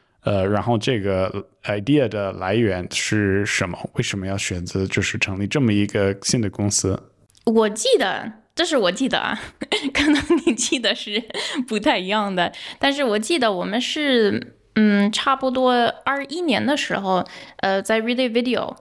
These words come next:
Speaker 2: 我们就是做了很多很多的路演视频，就是上市路演视频的，
Speaker 1: 嗯。
Speaker 2: 啊，然后，呃，我们在想就是，呃，我们，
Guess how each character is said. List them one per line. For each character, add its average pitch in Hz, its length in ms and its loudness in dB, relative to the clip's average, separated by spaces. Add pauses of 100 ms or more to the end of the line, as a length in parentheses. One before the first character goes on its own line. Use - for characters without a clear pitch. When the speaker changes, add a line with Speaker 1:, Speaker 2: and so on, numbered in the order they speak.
(140)
Speaker 2:
我 185 100 2
们 190 160 0
就 202 160 2
是 196 300 2
做 196 280 2
了 185 280 2
很 196 200 0
多 262 220 4
很 226 180 0
多 208 200 2
的 185 260 0 (640)
路 269 240 4
演 190 220 0
视 - 180 -4
频， 180 260 -6 (300)
就 190 180 -2
是 185 160 -2
上 220 300 0
市 220 200 0
路 233 200 2
演 - 180 -2
视 - 160 -10
频 - 260 -10
的， - 200 -6
Speaker 1:
嗯。 113 300 0
Speaker 2:
啊， - 260 -2 (300)
然 175 200 0
后， 214 400 2 (360)
呃， 208 300 2
我 196 200 2
们 202 180 2
在 269 180 2
想 - 300 -6
就 220 160 -2
是， 190 540 0
呃， - 260 -2
我 202 140 -6
们， 202 420 -2